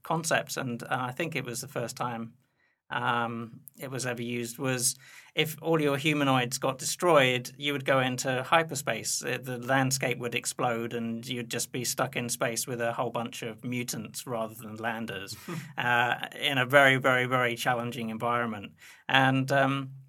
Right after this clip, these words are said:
Speaker 1: you know, again, it was just a sort of a, a way of, uh, penalizing the player, basically, for poor play. Um, and then,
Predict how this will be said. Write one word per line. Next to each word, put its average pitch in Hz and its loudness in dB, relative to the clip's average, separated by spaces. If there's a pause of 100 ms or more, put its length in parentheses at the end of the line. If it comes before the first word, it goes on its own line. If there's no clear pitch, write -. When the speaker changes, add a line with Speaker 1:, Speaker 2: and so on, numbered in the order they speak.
(260)
Speaker 1:
you 147 -6
know, 135 8
again, 147 8
it 135 4
was 135 -4
just 131 -2
a 135 -2
sort 135 0
of 131 -2
a, 120 2
a 120 2
way 120 2
of, 117 -8
uh, 113 0
penalizing 135 2
the 113 -6
player, 131 4
basically, 117 -4
for - -12
poor 123 -2
play. 113 0 (320)
Um, 120 0
and 127 -2
then, 120 -6